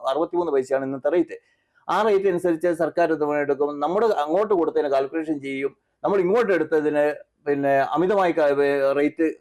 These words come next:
കൂട്ടുകയും ചെയ്യും. അപ്പൊ നമുക്ക് എപ്പോഴും നഷ്ടമായിരിക്കും. അപ്പൊ നമ്മൾ വിചാരിക്കുന്നതിനെക്കാട്ടും പൈസ നമുക്ക് കൺ-, കംപ്ലീറ്റ് ഉപയോഗിച്ചതിന് പൈസ കി-, നമ്മൾ അങ്ങോട്ട് കൊടുക്കേണ്ടി വരികയും നമുക്ക് കിട്ടിയ, നമുക്ക് ഉപ-, പിന്നെ പ്രൊഡക്ഷൻ കിട്ടിയതിൽ പൈസ കുറയുകയും ചെയ്യും. അപ്പൊ നമ്മൾ ഒരുപാട് പൈസ അങ്ങോട്ട്, അതുകൊണ്ടാണ് ജനങ്ങൾ എന്ത് പറയുന്നത്, നമുക്ക്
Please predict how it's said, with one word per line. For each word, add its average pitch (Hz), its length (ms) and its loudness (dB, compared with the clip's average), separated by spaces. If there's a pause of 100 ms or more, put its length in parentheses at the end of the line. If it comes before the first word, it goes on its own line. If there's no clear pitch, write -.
(120)
കൂട്ടുകയും 143 600 -2
ചെയ്യും. 113 240 -2 (280)
അപ്പൊ 175 140 -2
നമുക്ക് 196 220 0
എപ്പോഴും 196 240 0
നഷ്ടമായിരിക്കും. 147 600 -2 (520)
അപ്പൊ 170 140 -2
നമ്മൾ 208 240 0 (200)
വിചാരിക്കുന്നതിനെക്കാട്ടും 185 840 0
പൈസ 156 220 0
നമുക്ക് 165 280 -2
കൺ-, 180 360 -2
കംപ്ലീറ്റ് 190 280 0
ഉപയോഗിച്ചതിന് 196 480 2
പൈസ 147 220 0
കി-, 143 460 0
നമ്മൾ 156 200 0
അങ്ങോട്ട് 170 260 0
കൊടുക്കേണ്ടി 151 340 -2
വരികയും 127 380 0 (340)
നമുക്ക് 165 440 0
കിട്ടിയ, 170 240 0
നമുക്ക് 175 260 0
ഉപ-, 160 320 0
പിന്നെ 151 220 0
പ്രൊഡക്ഷൻ 175 440 -2
കിട്ടിയതിൽ 170 320 0
പൈസ 147 240 -2
കുറയുകയും 156 340 0
ചെയ്യും. - 360 -8
അപ്പൊ 202 140 -4
നമ്മൾ 196 200 2
ഒരുപാട് 185 260 2
പൈസ 165 180 2
അങ്ങോട്ട്, 165 240 -2
അതുകൊണ്ടാണ് 196 500 0
ജനങ്ങൾ 165 360 0
എന്ത് 160 120 2
പറയുന്നത്, 143 520 0 (420)
നമുക്ക് 156 340 0